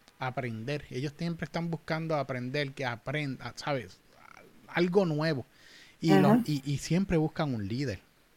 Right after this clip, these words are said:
Speaker 1: tú sabes.
Speaker 2: Claro.
Speaker 1: Así que necesitan siempre una persona que le esté enseñando algo nuevo, punto.
Speaker 2: Ajá.
Speaker 1: Así que, eh, es, es bien importante el, el
Speaker 2: Definitivo.
Speaker 1: adiestramiento.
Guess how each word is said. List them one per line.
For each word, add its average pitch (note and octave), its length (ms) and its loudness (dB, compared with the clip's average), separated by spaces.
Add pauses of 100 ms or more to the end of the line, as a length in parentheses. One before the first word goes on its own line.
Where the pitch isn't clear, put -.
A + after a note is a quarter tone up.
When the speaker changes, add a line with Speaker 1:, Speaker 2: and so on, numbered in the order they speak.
(280)
Speaker 1:
tú A#2 120 -4
sabes. G2+ 260 -4
Speaker 2:
Claro. D#3+ 320 8
Speaker 1:
Así C#3+ 240 2
que D#3 220 0
necesitan F3+ 720 2
siempre G#3+ 340 0
una G3+ 180 0
persona G3+ 460 0
que D#3 140 -4
le C3+ 80 -2
esté C3 200 -8
enseñando F#3 760 -2
algo F#3+ 480 2
nuevo, D#3 420 4 (120)
punto. E3+ 380 2 (720)
Speaker 2:
Ajá. C3+ 140 2
Speaker 1:
Así C#3+ 220 0
que, D3 380 2 (360)
eh, C3+ 160 -16 (560)
es, D#3+ 300 -2
es D3 200 -6
bien F3+ 220 2
importante G#2 640 -6 (220)
el, A#2 300 -4
el - 100 0
Speaker 2:
Definitivo. D#3 560 10
Speaker 1:
adiestramiento. G#2+ 260 0